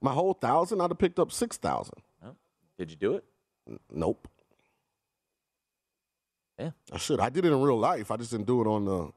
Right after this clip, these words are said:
Speaker 2: I coulda,
Speaker 1: bankroll play.
Speaker 2: I could have, uh, retroactively put my whole bankroll
Speaker 1: I
Speaker 2: on
Speaker 1: feel bad because, but I did it in real
Speaker 2: on,
Speaker 1: life. Did
Speaker 2: on
Speaker 1: I not?
Speaker 2: Marquette.
Speaker 1: Did I not do it in
Speaker 2: You
Speaker 1: real
Speaker 2: did
Speaker 1: life?
Speaker 2: do it in real life. I
Speaker 1: Okay,
Speaker 2: give you
Speaker 1: I
Speaker 2: credit
Speaker 1: did do
Speaker 2: for
Speaker 1: it
Speaker 2: it.
Speaker 1: in real life.
Speaker 2: You
Speaker 1: Did I
Speaker 2: did.
Speaker 1: talk about doing it before my bankroll? I even mentioned it.
Speaker 2: Yep.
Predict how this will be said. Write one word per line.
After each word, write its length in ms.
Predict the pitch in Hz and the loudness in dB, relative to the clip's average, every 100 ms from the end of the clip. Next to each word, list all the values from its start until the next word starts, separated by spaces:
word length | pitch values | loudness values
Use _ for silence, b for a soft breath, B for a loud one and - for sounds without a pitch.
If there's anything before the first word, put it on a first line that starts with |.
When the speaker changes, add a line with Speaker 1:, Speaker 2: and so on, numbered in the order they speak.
| - | -6
Speaker 2:
I 60 | |
coulda, 220 | 156 151 151 | -2 0 0
Speaker 1:
bankroll 300 | - 95 82 | 0 -2 -2
play. 280 | - 85 80 _ - | -2 -4 -4 _ -16
Speaker 2:
I 80 | |
could 220 | 76 120 110 | -8 -2 -2
have, 200 | 95 95 | -2 0
uh, 280 | 95 90 90 | 2 2 2
retroactively 840 | 113 - 110 107 113 120 104 104 | 0 0 0 0 0 -4 -2 -2
put 200 | - 110 | 0 -2
my 120 | 101 | 0
whole 180 | 98 107 | 0 0
bankroll 480 | 90 104 110 113 110 | 0 -2 -2 2 2
Speaker 1:
I 80 | 151 | 2
Speaker 2:
on 160 | 107 | -2
Speaker 1:
feel 260 | 104 262 269 | 2 2 2
bad 480 | 143 165 156 135 104 | 2 2 4 2 2
because, 560 | 131 - 143 131 117 | -2 0 0 2 2
but 140 | 117 143 | 2 0
I 100 | 196 | 0
did 180 | 156 | 0
it 40 | 131 | 2
in 60 | 127 | 2
real 60 | |
Speaker 2:
on, 180 | 113 131 | 2 2
Speaker 1:
life. 180 | 170 131 | 2 2
Did 140 | 110 | 2
Speaker 2:
on 20 | 113 | 2
Speaker 1:
I 60 | |
not? 80 | 117 | 4
Speaker 2:
Marquette. 460 | 123 147 131 127 - _ - | 2 0 0 -2 -2 _ 0
Speaker 1:
Did 120 | 120 | 2
I 100 | 117 | 4
not 260 | 110 123 | 2 0
do 140 | 123 135 | 4 4
it 60 | |
in 60 | 139 | 6
Speaker 2:
You 80 | 147 | 4
Speaker 1:
real 100 | 160 | 4
Speaker 2:
did 80 | 139 | 4
Speaker 1:
life? 100 | 113 | 4
Speaker 2:
do 60 | |
it 80 | 131 | 2
in 80 | 123 | 2
real 180 | 123 127 | 2 2
life. 140 | 95 | 2
I 40 | 131 | 2
Speaker 1:
Okay, 120 | - | 2
Speaker 2:
give 120 | 95 | 2
you 60 | 78 | 2
Speaker 1:
I 100 | 87 | 2
Speaker 2:
credit 140 | 95 117 | 2 2
Speaker 1:
did 60 | 117 | 4
do 80 | 123 | 4
Speaker 2:
for 40 | |
Speaker 1:
it 60 | 123 | 4
Speaker 2:
it. 40 | |
Speaker 1:
in 40 | 123 | 4
real 140 | 147 | 4
life. 140 | 160 | 4
Speaker 2:
You 60 | 117 | 2
Speaker 1:
Did 80 | 104 | 2
I 60 | 98 | 0
Speaker 2:
did. 100 | - | 0
Speaker 1:
talk 260 | - 135 | 0 0
about 300 | 143 139 120 | 0 -2 0
doing 180 | 120 143 | 0 2
it 80 | 143 | 2
before 240 | 131 147 | -2 0
my 80 | 143 | 0
bankroll? 340 | 139 156 175 156 | 0 0 0 0
I 100 | 131 | 2
even 200 | 160 170 | 2 2
mentioned 300 | 185 123 85 | 2 0 -2
it. 80 | |
Speaker 2:
Yep. 180 | 104 165 | 0 -2